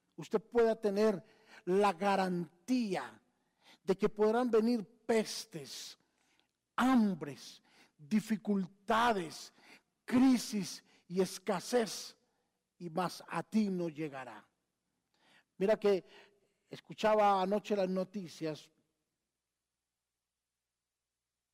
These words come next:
y cada vez que se levanta una pandemia de esta magnitud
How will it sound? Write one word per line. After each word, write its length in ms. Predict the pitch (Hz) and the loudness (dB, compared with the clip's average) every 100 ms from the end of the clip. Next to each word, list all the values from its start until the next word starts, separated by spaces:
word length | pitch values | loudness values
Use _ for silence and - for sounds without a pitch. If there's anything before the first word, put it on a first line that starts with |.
| _ _ _ - | _ _ _ -16
y 100 | 175 | -6
cada 280 | 247 269 | 0 2
vez 220 | 269 285 - | 2 0 -2
que 120 | 240 | -6
se 140 | 240 | -2
levanta 420 | 226 220 254 233 | 0 0 0 -2
una 200 | 247 240 | -2 -2
pandemia 760 | 220 - 196 185 175 233 220 196 | -4 -4 -4 -4 -2 -2 -2 -2
de 220 | 185 190 | -2 -2
esta 320 | 202 - 214 | -4 -8 -8
magnitud 840 | 196 185 160 175 180 - 214 160 156 | -6 -8 -8 -6 -6 -6 -8 -8 -12